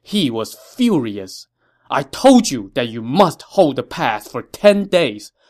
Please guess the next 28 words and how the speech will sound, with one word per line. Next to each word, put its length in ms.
Why 300
did 220
you 160
lose 360
it 180
after 380
just 360
nine 580
days?" 520
"The 80
Xiliang 540
troops 320
were 140
insulting 680
us," 300
Cao 220
Hong 200
answered. 460
"I 120
saw 320
that 180
their 180
ranks 480
were 180
disorganized, 1000
so 240
I 80
attacked. 580